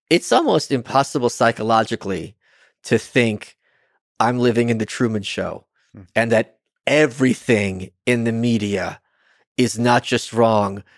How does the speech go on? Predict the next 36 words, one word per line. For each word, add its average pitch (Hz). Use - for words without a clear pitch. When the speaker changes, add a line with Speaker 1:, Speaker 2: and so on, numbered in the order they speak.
Speaker 1:
but 113
a 117
carefully 117
constructed 107
narrative 107
and 104
a 101
lie. 196
Like, 110
what, 107
they're 98
never 101
gonna 135
tell 135
the 139
truth? 143
And 107
how 131
you, 135
you 123
know, 123
like, 120
what? 117
Like, 135
you, 165
and 147
even 180
if 175
that 175
were, 156
even 160
if 175
you 160
do 143
understand 143
that, 107